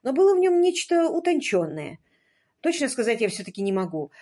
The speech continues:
Однако было что-то изысканное в нем. Так что, когда он набросился на меня, я был захвачен буквально врасплох. Понимаю, это звучит смешно, и я никак не могу это объяснить. Было в нем что-то от клерка.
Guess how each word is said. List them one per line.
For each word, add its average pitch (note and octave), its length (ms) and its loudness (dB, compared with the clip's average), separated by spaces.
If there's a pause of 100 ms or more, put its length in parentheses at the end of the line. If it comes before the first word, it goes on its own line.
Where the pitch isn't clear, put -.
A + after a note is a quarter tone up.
(120)
Однако F4 340 0
было D#4 180 2
что-то D4+ 320 -2
изысканное F3 680 -4
в D#3 60 -8
нем. D3 260 -8 (600)
Так C4+ 160 -4
что, C4 360 2
когда C4+ 320 0
он C4+ 100 0
набросился C#4+ 560 0
на G3 60 0
меня, F#3+ 220 0
я A3+ 180 0
был C#4 240 -2
захвачен A3+ 580 -2
буквально G3 400 -2
врасплох. C#4 580 -4 (560)
Понимаю, C#4 380 0
это G#3+ 140 0
звучит A#3+ 320 -6
смешно, C#4+ 480 -2
и B3 80 0
я G#3 180 0
никак A#3 320 -2
не A#3+ 80 -4
могу A#3 220 -2
это A#3+ 180 0
объяснить. A3 520 -6 (720)
Было E4 300 2
в C#4 40 2
нем E4 160 2
что-то D#4 340 0
от D4+ 100 -4
клерка. E3 640 -2